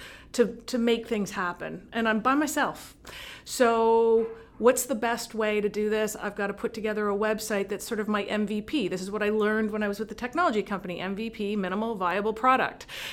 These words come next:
You know, it doesn't have to be perfect. It just has to get out there, and you've got to let your customers tell you what they want. Let your customers inform how this should look, because they're the ones that, uh, you know, presumably are going to be buying it,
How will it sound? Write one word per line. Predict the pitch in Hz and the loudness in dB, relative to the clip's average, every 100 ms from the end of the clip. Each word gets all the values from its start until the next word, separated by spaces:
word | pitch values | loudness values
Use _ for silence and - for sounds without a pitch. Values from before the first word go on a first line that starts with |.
| - | 0
You | 226 | 6
know, | 208 208 208 - | 6 6 0 -4
it | - - | -2 2
doesn't | 190 202 262 | 2 4 2
have | 233 240 240 | 2 0 0
to | 277 | -2
be | 294 | -2
perfect. | 302 320 - - - - - - - | -2 -4 -4 -8 -12 -18 -18 -20 -6
It | - 226 | 0 2
just | 240 247 240 | 6 6 4
has | - - 277 269 269 | -8 2 8 8 6
to | - | -2
get | 214 - 247 247 | -4 0 2 4
out | 269 330 - | 4 2 -2
there, | 170 76 208 | -4 -2 -2
and | - 226 | 0 0
you've | 226 | 0
got | 214 208 - | 0 0 0
to | 233 - - | -4 -6 -2
let | 269 269 | -2 0
your | 320 | -4
customers | - 392 381 - 294 240 | -4 -4 -4 0 0 0
tell | - 165 | -2 -6
you | 165 | -4
what | 80 | -6
they | - | -8
want. | 87 78 - - | -10 -8 -8 -2
Let | 285 285 | 0 0
your | 302 | -4
customers | 311 - 339 349 - 302 262 226 220 - - - | -8 -6 -4 -4 -4 -2 0 0 -4 -10 -16 -2
inform | 240 226 - 262 233 185 127 196 - - | 0 0 -2 0 2 0 -2 -4 -8 -12
how | - 262 247 | -2 2 4
this | 226 226 | 2 0
should | - 202 | -4 -2
look, | 202 175 - - - - - - | -2 -2 -6 -12 -20 -20 -12 -4
because | 262 254 | 0 2
they're | 220 247 277 | 6 6 4
the | 277 | 0
ones | 240 220 220 202 | 0 0 -2 -4
that, | 190 - - - | -8 -8 -16 -8
uh, | 233 | -2
you | 233 | 0
know, | 208 202 | 0 -2
presumably | - 208 208 233 247 | -4 -4 -2 -2 -2
are | 254 | -2
going | 220 220 220 | -2 -2 -2
to | 220 | -4
be | 240 | -2
buying | 311 370 175 156 | -2 -2 -4 -6
it, | - | -8